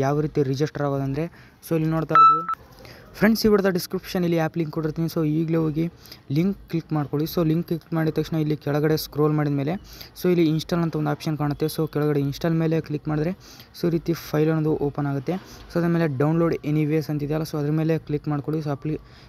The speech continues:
ಇಲ್ಲಿ ಫೈಲ್ ಅನ್ನೋದು ಡೌನ್ಲೋಡ್ ಆಗುತ್ತೆ. So, ಅದ್ರ ಮೇಲೆ ಕ್ಲಿಕ್ ಮಾಡ್ಕೊಳ್ಳಿ. So, ಅದ್ರ ಮೇಲೆ ಅಪ್ಲಿಕೇಶನ್ನ ಇನ್‌ಸ್ಟಾಲ್ ಮಾಡ್ಕೊಳ್ಳಿ ಫ್ರೆಂಡ್ಸ್. ಇನ್‌ಸ್ಟಾಲ್ ಮಾಡಿದ್ಮೇಲೆ ಓಪನ್ ಮಾಡ್ಕೊಳ್ಳಿ. ಓಪನ್ ಮಾಡಿದ ತಕ್ಷಣ ನಿಮ್ಮ ಡಿವೈಸ್ ಲೊಕೇಶನ್ನ ಇಲ್ಲಿ ಕೇಳುತ್ತೆ. So, ಆಕ್ಸೆಸ್, so,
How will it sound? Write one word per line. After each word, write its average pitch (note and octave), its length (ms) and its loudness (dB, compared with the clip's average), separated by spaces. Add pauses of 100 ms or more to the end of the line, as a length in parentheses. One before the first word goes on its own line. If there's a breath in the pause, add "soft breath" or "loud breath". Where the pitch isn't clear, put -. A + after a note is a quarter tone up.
(140)
ಇಲ್ಲಿ D3 120 0 (100)
ಫೈಲ್ D#3 200 4
ಅನ್ನೋದು D#3 200 2 (120)
ಡೌನ್ಲೋಡ್ D3 300 0
ಆಗುತ್ತೆ. D3+ 240 -4
So, E3 100 -2
ಅದ್ರ D3+ 200 0
ಮೇಲೆ D#3+ 140 2 (140)
ಕ್ಲಿಕ್ D3+ 260 -6
ಮಾಡ್ಕೊಳ್ಳಿ. D3+ 300 -4 (300 loud breath)
So, - 100 -20
ಅದ್ರ E3 160 0
ಮೇಲೆ D#3+ 180 0
ಅಪ್ಲಿಕೇಶನ್ನ D#3+ 540 -2 (360)
ಇನ್‌ಸ್ಟಾಲ್ D3 340 0
ಮಾಡ್ಕೊಳ್ಳಿ C3+ 280 -2
ಫ್ರೆಂಡ್ಸ್. C#3 260 -2
ಇನ್‌ಸ್ಟಾಲ್ D#3+ 360 -4
ಮಾಡಿದ್ಮೇಲೆ D#3+ 320 0 (100)
ಓಪನ್ D3+ 220 -4
ಮಾಡ್ಕೊಳ್ಳಿ. D3 300 -2
ಓಪನ್ E3 180 -4
ಮಾಡಿದ D#3 160 0
ತಕ್ಷಣ E3 200 -6 (540 loud breath)
ನಿಮ್ಮ D#3+ 140 4 (140)
ಡಿವೈಸ್ D#3 320 2
ಲೊಕೇಶನ್ನ D3+ 580 -2
ಇಲ್ಲಿ C#3+ 200 -2
ಕೇಳುತ್ತೆ. C#3+ 300 -2 (100)
So, D3+ 160 0
ಆಕ್ಸೆಸ್, C#3+ 320 -6 (540 loud breath)
so, F3+ 100 4